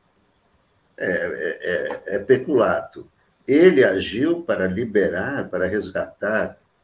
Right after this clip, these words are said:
a, a, as joias da, da mulher dele, da primeira-dama, né?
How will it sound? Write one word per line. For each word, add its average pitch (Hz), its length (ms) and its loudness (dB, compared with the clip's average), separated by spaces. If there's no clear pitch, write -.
a, 76 60 -10
a, 82 440 -6
as 82 120 -4
joias 87 460 0
da, 73 240 -10
da 76 100 -14
mulher 80 360 -8
dele, 101 360 0
da 80 140 -4
primeira-dama, 92 1000 -4
né? 123 360 -6